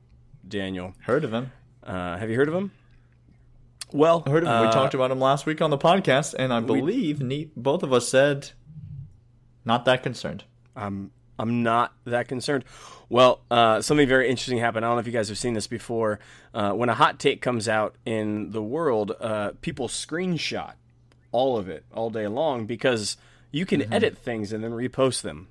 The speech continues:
Speaker 1: Well, uh, uh, Adam Kramer had posted something that was talking about Keyshawn Vaughn being the best running back in the S E C, Daniel.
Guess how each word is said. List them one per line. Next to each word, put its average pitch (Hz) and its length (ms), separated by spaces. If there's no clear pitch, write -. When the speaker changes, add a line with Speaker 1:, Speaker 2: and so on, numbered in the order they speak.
Speaker 1:
Well, 127 320
uh, 104 440
uh, 123 200
Adam 165 240
Kramer 123 440
had 101 320
posted 120 420
something 98 400
that 95 180
was 101 160
talking 120 320
about 110 200
Keyshawn 139 420
Vaughn 117 260
being 117 320
the 110 180
best - 520
running 110 420
back 82 360
in 117 180
the 101 160
S 107 240
E 107 100
C, - 380
Daniel. 64 280